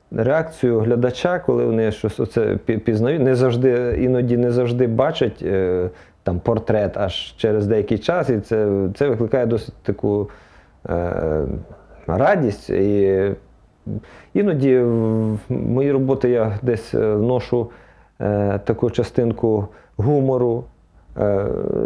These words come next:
це теж, на мою думку, ну, десь воно і підносить настрій глядачу. Ну, чому б і ні? Мистецтво, на мою думку, повинно все ж таки дивувати, інтригувати. Якщо є така загадка, то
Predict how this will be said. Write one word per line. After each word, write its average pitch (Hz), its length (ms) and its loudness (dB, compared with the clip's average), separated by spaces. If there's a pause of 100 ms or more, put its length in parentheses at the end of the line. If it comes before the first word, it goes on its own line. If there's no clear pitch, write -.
(140)
це - 180 -2
теж, 151 360 -2
на 127 120 0
мою 123 220 2
думку, 104 720 2 (800)
ну, 104 380 -2
десь 123 340 -2
воно 107 580 0 (160)
і 113 100 0
підносить 117 560 2
настрій 123 400 0
глядачу. 107 680 -2 (640)
Ну, 156 80 -4
чому 143 260 -2
б 120 100 -2
і 113 40 0
ні? 113 260 -4 (100)
Мистецтво, 135 840 -2 (100)
на 123 120 -2
мою 123 160 0
думку, 110 220 -2
повинно 117 460 2
все 107 200 -4
ж - 80 -12
таки - 120 0
дивувати, 120 800 2
інтригувати. 113 840 0 (320)
Якщо 120 300 0
є 113 340 2
така 110 340 0
загадка, 131 580 -2 (180)
то 104 360 0